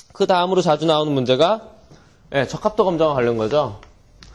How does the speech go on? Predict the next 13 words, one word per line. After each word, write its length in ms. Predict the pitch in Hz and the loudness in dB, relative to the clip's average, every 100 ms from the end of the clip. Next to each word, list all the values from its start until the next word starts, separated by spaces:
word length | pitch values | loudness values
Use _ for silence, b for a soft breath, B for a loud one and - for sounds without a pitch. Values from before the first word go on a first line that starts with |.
| B B - - | B B -16 -8
적합도 300 | 165 202 202 | -4 0 0
검정은 400 | 185 175 175 180 | 2 0 0 0
실제로 420 | 208 202 196 196 | 0 0 2 2
계산 300 | 175 139 185 | 0 -2 0
문제로도 340 | 185 170 151 | 0 2 2
한번 220 | 156 165 147 | 2 -2 -2
나왔었습니다. 640 | 104 107 104 101 110 107 | -4 -6 -10 -4 -2 -2
수정 280 | - 165 180 | -2 -4 0
결정 300 | 170 156 147 | 0 0 -2
개수를 380 | 135 - 127 120 | -2 -2 -4 -6
계산한 320 | 104 117 101 | -6 -8 -8
문제가 260 | 95 101 | -6 -6
나왔었죠. 600 | 98 90 95 - 127 98 | -6 -8 -8 -4 -4 -4